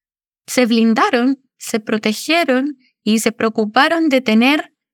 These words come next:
personas dentro del Poder Judicial que pudieran el día de mañana responder, ¿verdad? Por eso es que yo utilizaba la palabra mandatarios o delegados.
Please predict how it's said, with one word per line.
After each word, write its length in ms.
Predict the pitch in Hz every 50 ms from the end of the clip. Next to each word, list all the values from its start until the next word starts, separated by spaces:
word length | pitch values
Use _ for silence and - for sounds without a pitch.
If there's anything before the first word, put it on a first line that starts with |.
| _ _ _ _
personas 720 | 214 220 220 226 - - 302 311 311 311 302 320 311 -
dentro 420 | 208 202 233 294 320 - 311 294
del 220 | 277 262 233 214 220
Poder 420 | _ - 202 208 220 254 269 311
Judicial 720 | 302 - - 302 311 311 - - - 226 226 254 294 302 _ _ _ _ _ _ _ _
que 100 | - 233
pudieran 520 | 226 - - 214 214 226 247 269 285 285 269
el 160 | 262 247 247
día 200 | 254 262 262 269
de 120 | 262 254
mañana 640 | 240 226 226 233 240 240 254 269 269 294 349 381 _ _ _ _ _ _ _ _ _ _ _ _ _ _ _ _ _ _ _ _ -
responder, 800 | 208 240 247 240 _ - 220 214 208 202 - 214 196 180 - _ -
¿verdad? 320 | 208 208 214 220 233 247
Por 100 | - 233
eso 140 | 226 - 247
es 40 | 220
que 120 | - 233
yo 100 | 233 233
utilizaba 420 | 233 233 226 220 208 214 - 233 226
la 120 | 226 214
palabra 280 | 214 208 214 220 226 226
mandatarios 720 | 220 202 202 190 190 190 - 240 262 262 254 254 240 233
o 80 | 226 208
delegados. 720 | 214 196 196 175 165 208 226 208 170 - - - - -